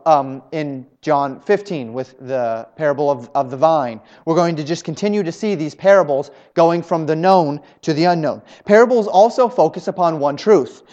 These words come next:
So while there's a lot of different elements of symbolism inside parables, there's one truth that the person giving the parable is trying to elaborate on,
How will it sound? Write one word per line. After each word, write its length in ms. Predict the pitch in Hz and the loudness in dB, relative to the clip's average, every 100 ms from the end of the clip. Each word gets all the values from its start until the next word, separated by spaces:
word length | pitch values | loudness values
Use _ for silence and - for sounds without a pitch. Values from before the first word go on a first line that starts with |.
| - | -20
So 160 | - 202 | 2 4
while 280 | 180 190 202 | 8 8 8
there's 200 | 196 170 | 4 2
a 60 | |
lot 260 | 165 175 214 | 4 4 4
of 100 | 185 | 2
different 300 | 202 196 185 | 0 -2 2
elements 400 | 175 196 180 170 | 2 4 0 -4
of 120 | 156 | -6
symbolism 560 | - 214 220 190 151 156 | -2 0 0 0 -2 -6
inside 360 | 170 180 151 | -4 0 0
parables, 460 | 175 208 170 156 151 - - | 2 0 2 -2 -4 -16 -2
there's 180 | 160 139 | -2 0
one 300 | 143 185 226 | 2 2 2
truth 500 | - 240 185 180 - _ _ | 0 4 4 2 -6 _ _
that 460 | 135 165 156 - - | 4 6 6 2 -14
the 440 | 139 165 156 147 147 | -2 4 4 4 0
person 320 | 185 190 180 | -2 -2 -2
giving 200 | 170 175 | -2 -2
the 60 | 160 | -2
parable 380 | 180 185 170 156 | 2 2 2 0
is 80 | |
trying 320 | 151 170 175 175 | -2 -4 -2 -2
to 280 | 175 160 156 | -2 0 0
elaborate 500 | 151 170 190 175 151 | 2 2 4 2 2
on, 280 | 143 135 | 0 -4